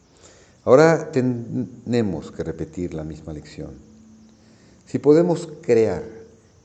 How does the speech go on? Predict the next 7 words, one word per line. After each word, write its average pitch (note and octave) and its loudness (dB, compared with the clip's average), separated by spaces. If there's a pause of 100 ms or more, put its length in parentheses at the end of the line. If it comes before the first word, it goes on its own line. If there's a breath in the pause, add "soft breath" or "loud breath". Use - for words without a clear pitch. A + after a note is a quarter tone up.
(160)
cada C3 2
vez C3 0 (220)
más G#2+ -4
riqueza, E2 -8 (800 soft breath)
hemos G#2+ 0
de A#2+ 6
aprender A2+ 2